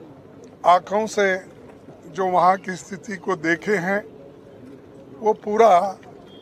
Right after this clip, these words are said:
हमारे राष्ट्रपति जी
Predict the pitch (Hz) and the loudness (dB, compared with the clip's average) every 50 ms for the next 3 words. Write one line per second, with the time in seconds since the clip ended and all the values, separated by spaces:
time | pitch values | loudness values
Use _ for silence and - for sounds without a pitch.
0 | - - - - - - - - - - - - - - - 175 180 180 185 185 | -20 -20 -20 -20 -20 -20 -20 -20 -20 -20 -20 -20 -20 -10 -8 -6 -2 2 2 2
1 | 190 185 180 175 170 165 - - - - - - - - - - - - - - | 2 2 0 0 -2 -4 -8 -18 -20 -20 -20 -20 -20 -20 -20 -20 -20 -20 -20 -20
2 | - - - - - - - - - - - - - - - - - - - - | -20 -20 -20 -20 -20 -20 -20 -20 -20 -20 -20 -20 -20 -20 -20 -20 -20 -20 -20 -20
3 | - - - - - - 208 196 - 175 180 180 185 180 - - - 208 185 170 | -20 -20 -20 -20 -20 -20 -20 -20 -4 0 2 2 2 2 -2 -8 -8 -10 -8 -8
4 | 202 196 170 165 185 | -10 -12 -10 -10 -12